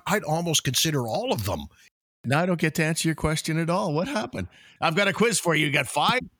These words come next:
Speaker 2: choices, multiple choice, and you can't answer anything but Ed Belfour. But I was gonna answer, ironically enough, Ed Belfour. So,
Speaker 1: like, uh, other than, other than Mike Vernon, I,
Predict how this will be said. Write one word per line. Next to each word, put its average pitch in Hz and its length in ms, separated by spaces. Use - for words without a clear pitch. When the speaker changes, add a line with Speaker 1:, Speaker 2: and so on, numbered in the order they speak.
Speaker 2:
choices, 131 380
multiple 165 440
choice, - 600
and - 280
you 143 100
can't 143 260
answer 139 140
anything 151 340
but 147 100
Ed 131 140
Belfour. - 840
But 143 100
I 147 80
was 156 240
gonna 139 240
answer, 123 260
ironically 117 440
enough, 104 260
Ed 95 180
Belfour. 98 420
So, 85 180
Speaker 1:
like, 139 220
uh, 160 180
other 208 280
than, 202 320
other 220 180
than 185 160
Mike 143 280
Vernon, 120 480
I, - 80